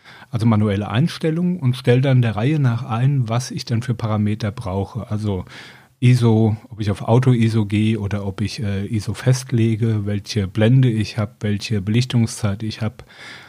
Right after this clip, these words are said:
und so welchen Fokus ich hab, et cetera, et cetera. Und dann gehe ich ins Menü und gehe auf die, bei dem ersten Kamerasymbol auf Seite vier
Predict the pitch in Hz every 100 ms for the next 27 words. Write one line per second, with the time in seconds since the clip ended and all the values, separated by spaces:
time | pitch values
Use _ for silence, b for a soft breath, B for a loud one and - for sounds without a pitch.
0 | B - 123 123 113 104 104 120 107 120
1 | 127 135 120 - 113 - - - 110 -
2 | 98 - 101 - 123 180 B B B -
3 | 110 120 151 131 131 127 117 117 107 104
4 | 139 226 247 B B _ 123 127 127 123
5 | 117 120 107 110 107 - 104 104 107 98
6 | _ 104 104 104 123 - 123 113 107 -
7 | _ _ _ _ 113 113 107 113 98 104
8 | 104 113 107 107 104 - - 101 - -
9 | - 127 147